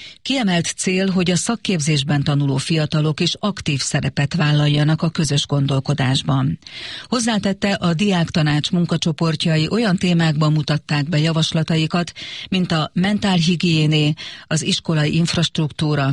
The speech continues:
a kortárs segítés, az iskolai közösségek erősítése, valamint a diák önkormányzatok és a szakképzés képviseletének fejlesztése.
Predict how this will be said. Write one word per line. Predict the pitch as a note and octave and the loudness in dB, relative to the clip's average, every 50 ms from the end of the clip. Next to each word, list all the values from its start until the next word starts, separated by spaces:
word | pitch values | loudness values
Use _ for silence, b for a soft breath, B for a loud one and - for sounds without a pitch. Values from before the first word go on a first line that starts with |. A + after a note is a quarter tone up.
| D3 C#3+ - | -2 -2 -2
a | - D#3+ | -2 -4
kortárs | D#3 - - G3+ G3 - - F3 D#3 D3+ - - | -2 -2 -2 -2 -2 -2 0 0 0 0 0 -2
segítés, | - E3+ D3+ C#3 D3+ C#3+ C#3+ - - C#3+ C3+ C#3 C#3 - - B B B B B B B | -2 -2 -2 0 0 -2 -2 0 0 0 0 0 0 -2 -6 B B B B B B B
az | B D#3+ - | B -2 0
iskolai | D3 F#3 - - - D#3+ D#3 D3 D3 | 0 -2 -2 -2 0 0 2 2 2
közösségek | - - D3+ C#3 C#3+ C#3 - - D#3 C#3 C#3+ C#3+ - | 2 0 0 0 0 -2 0 0 0 0 0 0 0
erősítése, | F3+ E3+ E3 D#3 D3+ - E3 D#3 D#3 - D#3+ D#3+ - - F#3 | 0 0 0 0 0 0 -2 -2 0 0 0 0 0 0 0
valamint | E3+ F3 E3+ E3 D#3+ D#3+ D#3 D#3 D#3 - B B B B B B | 0 0 0 2 2 2 2 0 0 -2 B B B B B B
a | - F3 | -4 -2
diák | E3+ D#3+ A3 G#3+ G3 F3 D#3 D3+ | -2 0 0 0 0 0 0 0
önkormányzatok | - D3 D3 C3+ - D#3 D3 C#3+ C#3+ C#3+ D3 - D#3+ D3 - E3+ D#3+ - - | 0 0 0 0 0 0 0 2 2 2 2 0 0 -2 0 -2 -4 -2 -2
és | D#3+ D#3 D3 - | -2 0 0 0
a | E3+ | -2
szakképzés | D#3+ - - G3+ F#3+ - - - D3+ D3+ D3+ - C3+ C#3 C#3+ - | -2 -2 -2 -4 -4 -2 -2 -2 -2 -2 -2 -2 -2 -2 -2 -2
képviseletének | - D3 C#3 C3 - D#3+ - - C#3+ C#3 C#3 C#3 - C#3+ C3+ C#3 C#3+ - | -2 -2 -2 -2 -2 -4 -2 0 0 0 0 0 0 0 0 0 0 0
fejlesztése. | - D3+ C#3+ C#3 C#3 D3 - - - C3 C3 - - C#3+ C3 C#3 D3 | -2 -2 0 2 0 0 0 0 -2 -2 0 0 0 -2 -2 -2 -4